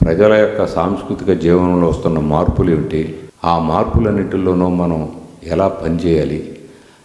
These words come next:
అలా చేస్తే తప్ప ఈ బీజేపీ మతోన్మాదాన్ని మనం ఎదుర్కోలేము. అందుకోసం విజ్ఞాన కేంద్రాలు మత భావజాలం మీద యుద్ధం చేసేదానికి కేంద్రాలుగా ఇవి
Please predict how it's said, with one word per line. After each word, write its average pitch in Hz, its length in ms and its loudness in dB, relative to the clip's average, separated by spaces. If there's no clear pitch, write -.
అలా 87 380 0
చేస్తే 117 300 4
తప్ప 107 280 0
ఈ 92 300 4
బీజేపీ 90 680 2
మతోన్మాదాన్ని 87 800 -2
మనం 80 200 -2
ఎదుర్కోలేము. 80 760 0
అందుకోసం 95 600 2
విజ్ఞాన 90 340 0
కేంద్రాలు 90 640 -2
మత 78 220 0
భావజాలం 110 720 2
మీద 120 160 2
యుద్ధం 107 320 4
చేసేదానికి 95 580 2
కేంద్రాలుగా 90 640 2
ఇవి 78 280 0